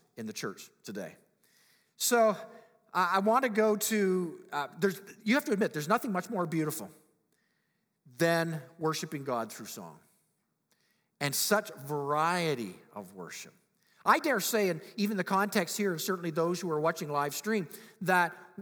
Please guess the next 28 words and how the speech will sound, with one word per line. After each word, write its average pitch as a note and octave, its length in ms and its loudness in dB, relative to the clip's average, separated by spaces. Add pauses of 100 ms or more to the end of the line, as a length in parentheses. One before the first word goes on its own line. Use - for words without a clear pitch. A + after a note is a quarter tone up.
(160)
the D#3+ 140 0
audience A3 560 4
this - 280 -4
morning F3+ 360 0
or D#3+ 80 2
those F3 240 2
who G3 80 0
will E3 120 0
be D#3 120 -2
watching E3+ 400 0
later F3+ 360 0
on C#3 80 -4
demand, E3 380 0 (360)
the F3+ 140 -2
audience, G#3+ 600 4 (240)
that, F3+ 240 2 (480)
that E3+ 160 0
there's E3+ 180 -2
such A#3+ 280 0
a - 20 -6
culture, A3+ 500 0
we C#3+ 100 -8
call G3 220 -2
it F3 80 -2
a E3 60 -2
genre F#3 680 0
of C3 140 -2
worship. E3+ 500 -4